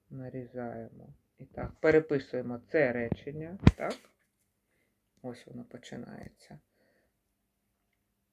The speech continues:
Та тут майже <laughs> кожне речення з однорідними членами, тому що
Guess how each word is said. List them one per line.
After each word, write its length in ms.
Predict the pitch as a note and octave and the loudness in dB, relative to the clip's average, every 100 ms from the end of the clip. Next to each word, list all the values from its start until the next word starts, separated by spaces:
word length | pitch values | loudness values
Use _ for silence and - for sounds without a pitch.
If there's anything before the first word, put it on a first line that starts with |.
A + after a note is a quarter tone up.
| _ | _
Та 120 | F#3 | 4
тут 180 | G#3+ G3 | 6 8
майже 400 | G3+ F#3+ F#3 - | 8 8 8 6
<laughs> 260 | F#3 - _ _ - _ - _ - | 6 0 _ _ -20 _ -20 _ 10
кожне 340 | G#3 F#3+ E3 | 10 12 8
речення 460 | D#3 G#3+ - G3+ D#3 | 10 8 6 6 6
з 60 | |
однорідними 560 | D#3+ D3 D3+ D3 D3 D3+ | 6 2 0 0 0 0
членами, 600 | - C#3 C#3 B2+ B2+ C3 | 0 0 2 0 -2 -4
тому 240 | - E3+ | -2 0
що 260 | E3+ - | 0 4